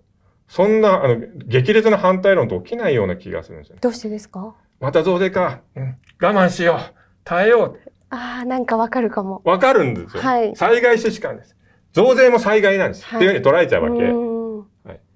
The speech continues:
Speaker 1: 今ちょっと頑張ればっていう。
Speaker 2: 終わらないですけどね。
Speaker 1: 終わらないよ。でね、これ典型が小泉純一郎なんですね。
Speaker 2: はい。
Speaker 1: 小泉政権時代に彼が、その、今痛みに耐えれば、その後経済成長しますからって言ったんだけど、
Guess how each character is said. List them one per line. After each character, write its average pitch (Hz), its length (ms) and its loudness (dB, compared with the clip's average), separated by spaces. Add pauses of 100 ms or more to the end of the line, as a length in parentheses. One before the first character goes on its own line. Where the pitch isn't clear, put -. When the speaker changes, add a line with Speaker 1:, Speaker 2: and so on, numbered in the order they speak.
(180)
Speaker 1:
今 196 180 2
ち 202 80 2
ょ 190 40 0
っ - 20 -6
と 180 80 -2
頑 170 180 2
張 196 80 2
れ 190 100 0
ば 143 180 -4
っ - 40 -20 (500)
て 98 60 -14
い 85 80 -10
う。 123 100 -20 (880)
Speaker 2:
終 226 80 -4
わ 254 80 0
ら 262 80 0
な 262 120 0
い 240 40 -2
で 196 80 -6
す 190 80 -14
け - 80 -16
ど 190 80 -20
ね。 196 60 -16
Speaker 1:
終 120 80 0
わ 131 60 4
ら 135 100 0
な 127 80 0
い 120 60 -2
よ。 131 120 -12 (240)
で 143 100 0
ね、 131 60 2
こ 165 120 2
れ 180 40 -12
典 220 160 6
型 220 180 6
が 202 60 -2
小 214 120 6
泉 120 380 0 (120)
純 135 160 0
一 139 100 -4
郎 92 100 -4
な 78 60 -8
ん 71 40 -10
で 71 80 -16
す - 40 -20
ね。 - 60 -12
Speaker 2:
は 127 100 -2
い。 - 20 4
Speaker 1:
小 175 60 6
泉 196 240 2
政 190 260 2
権 185 180 0
時 175 60 -4
代 113 200 0
に 95 160 -8
彼 117 280 0
が、 101 340 -4 (260)
そ 135 100 -8
の、 123 80 -4 (120)
今 240 260 2
痛 233 240 0
み 233 100 4
に 214 140 6
耐 214 180 2
え - 20 0
れ 208 80 0
ば、 147 200 -4 (240)
そ 202 160 0
の 254 100 8
後 214 440 2
経 226 180 4
済 247 160 8
成 254 120 4
長 240 120 4
し 196 80 -4
ま 226 100 2
す 226 60 -8
か 190 80 4
ら 127 140 2
っ - 100 -10
て - 40 -20 (260)
言 127 120 -4
っ - 40 -14
た 147 100 0
ん 123 40 2
だ 107 60 -2
け 90 80 -4
ど、 92 160 -2